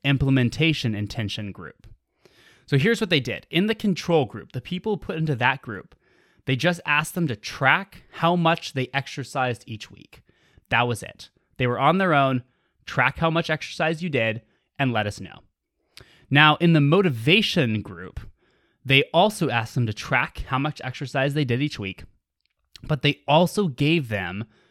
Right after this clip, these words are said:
reading materials, handouts, and a presentation on the benefits of exercise. They kinda hyped them up. They gave them this little, like, hype thing, like, "Exercise is gonna make you feel amazing. It's gonna help you live longer, right? It's gonna increase,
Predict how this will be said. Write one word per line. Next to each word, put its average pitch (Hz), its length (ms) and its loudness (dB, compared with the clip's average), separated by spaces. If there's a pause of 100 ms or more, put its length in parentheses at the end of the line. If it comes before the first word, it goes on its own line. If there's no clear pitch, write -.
(420)
reading 170 340 0
materials, 135 840 0
handouts, 143 720 0 (160)
and 135 120 0
a 127 40 0
presentation 123 1000 -4 (400)
on 175 280 2
the 170 80 0
benefits 135 460 -2
of 104 140 -4
exercise. - 720 -12 (300)
They 139 80 0
kinda 202 240 4
hyped 151 260 2
them 117 140 -2
up. - 120 -10
They 123 80 -6
gave 147 160 0
them 175 60 0
this 156 160 -2
little, 143 100 -2
like, 104 140 -4
hype 123 260 0
thing, - 140 -16
like, - 240 -16 (320)
"Exercise 151 480 2
is 123 80 -6
gonna 135 160 2
make 135 180 0
you 113 60 -6
feel 139 240 -4
amazing. 113 400 -2
It's 92 100 -18
gonna 123 140 -4
help 143 200 -2
you 131 80 -4
live 120 280 -4
longer, 117 400 -4
right? 104 140 -6
It's 107 100 -14
gonna 135 180 -4
increase, 156 640 0